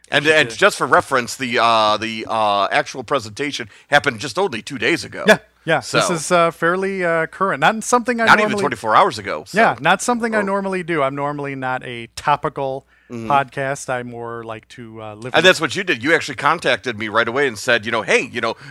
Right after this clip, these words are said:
Speaker 1: yeah, why don't we do a po-," 'cause we were gonna meet up anyways.
Speaker 2: We were gonna meet up anyway, but I, my intention was just to, let's, I'm gonna go by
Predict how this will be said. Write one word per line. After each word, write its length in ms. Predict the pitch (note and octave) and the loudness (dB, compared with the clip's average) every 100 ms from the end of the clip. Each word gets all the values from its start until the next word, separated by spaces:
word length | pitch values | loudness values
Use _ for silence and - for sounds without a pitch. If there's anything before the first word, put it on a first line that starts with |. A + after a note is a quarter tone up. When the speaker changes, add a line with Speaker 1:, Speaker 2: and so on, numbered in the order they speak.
| - | 0
Speaker 1:
yeah, 140 | D3 | 2
why 200 | D3+ C3 | 4 6
don't 140 | D3 D#3 | 6 4
we 100 | C#3+ | -2
do 220 | D3 C#3 | -2 0
a 60 | A2+ | -2
po-," 180 | C#3+ | -4
'cause 180 | A#2+ C3 | -6 -6
we 60 | C#3 | -2
were 60 | |
gonna 140 | C3 A#2 | 0 0
meet 180 | C3+ B2 | 0 0
up 160 | A2+ | 2
anyways. 320 | B2 F3+ A#2 | 0 0 4
Speaker 2:
We 40 | G3+ | 6
were 120 | C4+ | 6
gonna 160 | C4 A#3+ | 6 4
meet 160 | A#3+ | 4
up 120 | A#3 | 2
anyway, 360 | A#3+ A#3 D#3+ C3+ | 2 0 0 0
but 240 | C3 F3+ D#3+ | 4 4 4
I, 280 | D#3+ G3 A3 | 2 2 0
my 260 | E3+ E3 G3+ | 0 2 2
intention 600 | A3 F#3 - F#3+ G#3 F#3+ | -2 -6 -2 -2 -2 -6
was 140 | D3 | -6
just 220 | - - | -6 -6
to, 140 | D3+ C#3+ | -10 -4
let's, 280 | D3 F3+ - - - | -4 -4 -8 -20 -12
I'm 60 | C#3+ | -8
gonna 100 | C#3+ | -4
go 160 | D#3+ | -2
by 400 | F3 F3+ F3 E3+ | 4 4 4 -2